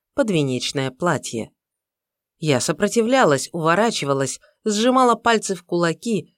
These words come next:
чтобы они не протиснулись сквозь кружевной рукав. Но все тщетно. На меня надели свадебное платье из белого шелка с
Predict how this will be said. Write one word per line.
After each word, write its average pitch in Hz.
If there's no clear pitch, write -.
чтобы 170
они 175
не 226
протиснулись 156
сквозь -
кружевной 170
рукав. 147
Но 262
все 156
тщетно. 120
На 214
меня 277
надели 147
свадебное 143
платье 214
из 131
белого 135
шелка 220
с -